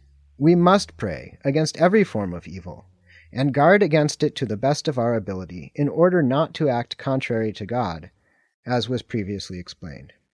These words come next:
If it be God's will that evil come upon us and destroy us,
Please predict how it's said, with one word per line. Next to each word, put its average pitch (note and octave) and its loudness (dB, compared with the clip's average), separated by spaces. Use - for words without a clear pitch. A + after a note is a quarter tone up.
If C3+ -4
it D3+ 0
be G3+ 2
God's F#3 6
will E3+ 8
that C3 0
evil E3 2
come D3+ 0
upon F3 0
us A2+ -4
and G#2+ -4
destroy D#3+ 2
us, A2 -6